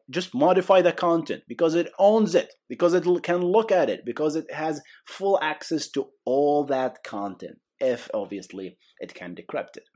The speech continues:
okay? Which it can. And, uh, so what, what you see here is actually two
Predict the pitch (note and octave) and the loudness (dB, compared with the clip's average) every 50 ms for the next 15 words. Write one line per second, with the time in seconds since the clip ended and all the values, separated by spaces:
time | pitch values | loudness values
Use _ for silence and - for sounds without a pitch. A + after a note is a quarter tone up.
0 | - - - - A2 A2 - _ _ _ - - - - _ - A#2 A#2+ A#2+ C3 | -20 -16 -12 -12 -12 -12 -12 _ _ _ -20 -20 -20 -20 _ -6 -6 -4 -4 -6
1 | B2 - - G3 D3+ F#2 - - _ _ _ _ _ _ _ _ _ _ _ _ | -6 0 0 0 0 0 -4 -12 _ _ _ _ _ _ _ _ _ _ _ _
2 | _ _ _ _ _ _ _ _ _ _ _ - - _ _ _ _ - D#3 E3+ | _ _ _ _ _ _ _ _ _ _ _ -20 -20 _ _ _ _ 0 4 6
3 | F3 F3+ F3+ E3+ F3+ E3+ F3 E3+ - - _ - - F3+ F3 F#3 G3+ G#3 G3 - | 6 6 8 8 8 8 8 6 2 -4 _ 4 8 10 10 10 10 6 4 2
4 | - F3+ F3+ F#3+ G3 G#3 A3 G#3 G#3 - - A3+ G3+ F3+ F3 E3+ D3+ C3+ C3+ C3+ | 2 4 4 4 6 4 2 2 0 -2 0 2 4 6 8 8 6 6 4 2
5 | - - D3+ C#3+ C#3 C#3 B2+ - - - E3+ F3 E3+ D#3+ | 0 0 0 0 -2 -2 -4 -6 -6 -4 -2 0 0 -2